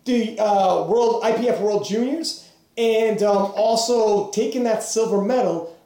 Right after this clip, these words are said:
away from Russell Orhii. Now, that doesn't mean,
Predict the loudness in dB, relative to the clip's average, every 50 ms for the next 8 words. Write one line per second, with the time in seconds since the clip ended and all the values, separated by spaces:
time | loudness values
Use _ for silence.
0 | _ _ -6 -4 0 0 0 0 0 0 -2 -2 0 0 -2 -2 -2 -2 -2 0
1 | 0 0 -2 -4 -8 -10 -14 -14 -6 -2 -2 0 0 0 -2 -2 -2 -2 -2 0
2 | 0 2 2 2 2 2 2 2 2 2 0 -2 -4